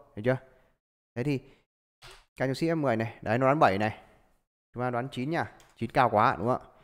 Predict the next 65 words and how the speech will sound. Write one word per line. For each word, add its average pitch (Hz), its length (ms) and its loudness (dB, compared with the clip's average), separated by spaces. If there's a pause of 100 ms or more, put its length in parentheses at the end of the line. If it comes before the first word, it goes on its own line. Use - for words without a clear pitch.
(220)
Ví 151 80 6
dụ 156 80 8
như 147 100 2
chúng 139 140 -4
ta 139 260 2
đang, 131 160 2 (160)
đang 131 180 2
là 123 80 2
người 113 120 2
không 135 160 -2
biết 170 140 2
này, 117 180 -4 (220)
chín 127 200 -2
cao 156 180 4
quá. 131 180 2 (720)
Bây 131 120 2
giờ 127 80 4
chúng 131 100 0
ta 147 80 2
đoán 135 160 2
lại, 170 260 -4
chúng 123 100 -10
ta 139 100 -6
lại 107 100 -6
đoán 117 260 -2
là, 139 120 -2
à, 113 280 -2
thấp 156 160 -6
hơn 151 220 -2
đúng 120 100 -4
không? 131 280 -8
Chúng 113 80 -10
ta 117 120 -6
thử 107 160 -6
cho 113 200 -6
là 101 420 -6
năm 123 220 -2
đi. 127 140 -2 (1000)
À, 107 420 -6 (240)
năm 131 200 2
thì 117 100 2
nó 123 60 2
lại 76 80 0
bảo 98 180 -2
thấp 170 200 -2
quá. 135 240 0 (120)
Như 156 120 -2
vậy 123 160 2
là 123 160 4 (440)
cái 143 80 -4
số 147 240 0
này 226 100 0
nó 131 60 0
sẽ 147 120 -4
nằm 143 180 0
trong 139 120 -2
khoảng 90 240 -4
từ, 117 200 -4 (180)
từ 120 80 -6
năm 143 180 -4
đến 143 120 -4
chín, 214 380 -2
đúng 113 140 -12
không 127 100 -10
ạ? - 60 -20